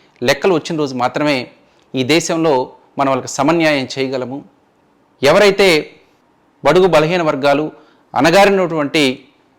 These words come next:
మతాలకి, కులాలకు సంబంధించినటువంటి వ్యక్తుల్ని మనం ప్రభుత్వం ద్వారా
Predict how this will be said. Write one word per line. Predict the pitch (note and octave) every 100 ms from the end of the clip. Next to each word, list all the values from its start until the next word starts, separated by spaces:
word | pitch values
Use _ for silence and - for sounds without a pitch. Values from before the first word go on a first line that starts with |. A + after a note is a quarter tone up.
| _ _ _ A#2+
మతాలకి, | C#3 E3+ E3 D#3+
కులాలకు | D3+ D3+ D#3
సంబంధించినటువంటి | D3 C3+ C3+ C3 A#2+ A#2
వ్యక్తుల్ని | A#2+ - D#3+ D#3 A#2+ - _ _ _ _ C3
మనం | C#3 B2+ - _ _ _ _ _ _ _
ప్రభుత్వం | D3 E3+ G3 G3
ద్వారా | D#3 D3 C#3 B2